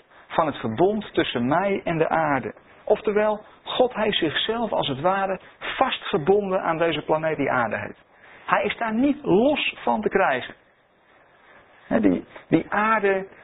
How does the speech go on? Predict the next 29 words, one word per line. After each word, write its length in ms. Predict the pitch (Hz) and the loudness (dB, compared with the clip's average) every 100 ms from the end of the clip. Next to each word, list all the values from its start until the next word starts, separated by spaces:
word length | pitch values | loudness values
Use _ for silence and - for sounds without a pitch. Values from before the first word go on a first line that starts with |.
| - | -4
die, 300 | 160 170 - | -2 0 0
die, 280 | 165 151 113 | 0 2 2
die 140 | 151 | 2
heeft 160 | 156 - | 0 -2
zijn 120 | 135 | -2
hart. 460 | 117 120 - - - _ _ _ - | 0 -2 -4 -10 -14 _ _ _ -4
Ik 60 | |
denk, 140 | - 151 | 0 2
dat 100 | 160 | 2
moeten, 280 | 185 185 | 0 -2
dat 100 | 156 | 0
moeten 180 | 170 170 | 0 2
we 60 | 165 | 2
echt 240 | 175 - - - - | 0 -2 -12 -20 -4
beseffen. 540 | - 151 156 127 - - _ _ _ - - - | 0 2 0 -2 -8 -12 _ _ _ -20 -20 -6
En, 320 | - 160 156 156 | 0 2 2 0
eh, 220 | 156 151 151 - _ _ _ _ _ _ _ _ | 0 0 -6 -20 _ _ _ _ _ _ _ _
dat 200 | - 175 | 2 2
loopt 280 | 196 196 151 | 2 0 2
door, 460 | 277 226 175 214 - - | 2 4 2 0 -8 -6
die 200 | 185 185 | 0 2
regenboog, 920 | 233 285 226 196 151 147 190 - - - - - - | 2 0 0 0 2 2 0 -4 -14 -18 -20 -18 -2
die, 280 | 185 190 | -2 0
die, 200 | 175 202 | 0 0
die 160 | 202 202 | 2 2
loopt 300 | 185 160 135 | 4 2 2
door 320 | 196 262 269 - - - | 0 2 0 -2 -18 -10
helemaal 680 | - 220 247 226 214 214 208 - - - _ | -2 2 2 0 0 0 -2 -8 -16 -18 _
tot 240 | - 220 | 0 0